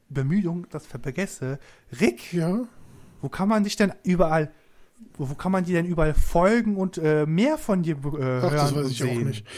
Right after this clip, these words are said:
Speaker 2: Also früher hieß ich ja Fernspieler, als ich <laughs> noch regelmäßig hier, äh, auf, äh, schwuppte. Das hat sich geändert mittlerweile. Ähm, und, ähm, für Gadgets mache ich jetzt mittlerweile auch noch nebenbei einen Podcast.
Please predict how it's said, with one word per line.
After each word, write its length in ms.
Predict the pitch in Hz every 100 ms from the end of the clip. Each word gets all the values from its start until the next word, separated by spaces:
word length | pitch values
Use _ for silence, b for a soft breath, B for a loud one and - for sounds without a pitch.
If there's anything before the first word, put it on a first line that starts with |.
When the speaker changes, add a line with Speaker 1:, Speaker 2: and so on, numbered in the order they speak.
| B -
Speaker 2:
Also 100 | 185
früher 300 | 180 247 269
hieß 220 | 208 254
ich 80 | 208
ja 80 | 202
Fernspieler, 580 | - 226 262 - 285 247
als 220 | 240 -
ich 180 | - -
<laughs> 80 | -
noch 160 | - 185
regelmäßig 600 | 269 240 220 262 277 269
hier, 360 | - 254 233
äh, 60 | 226 214
auf, 300 | 190 247 - B B B -
äh, 180 | 214 208
schwuppte. 500 | - 240 - 226 208
Das 260 | 190 185
hat 140 | 208 202
sich 160 | 196
geändert 360 | - 180 226 233
mittlerweile. 640 | 226 226 208 202 220 247 254 B B B B -
Ähm, 460 | 180 180 180 185 -
und, 420 | 180 175 175 170
ähm, 400 | 170 165 165 170
für 220 | - 214
Gadgets 380 | 160 175 185 175
mache 180 | 175 170
ich 60 | 175
jetzt 160 | 180
mittlerweile 440 | 180 180 165 170 170
auch 160 | 262
noch 140 | 269 233
nebenbei 480 | 233 220 208 214
einen 140 | 202 196
Podcast. 500 | 196 196 185 180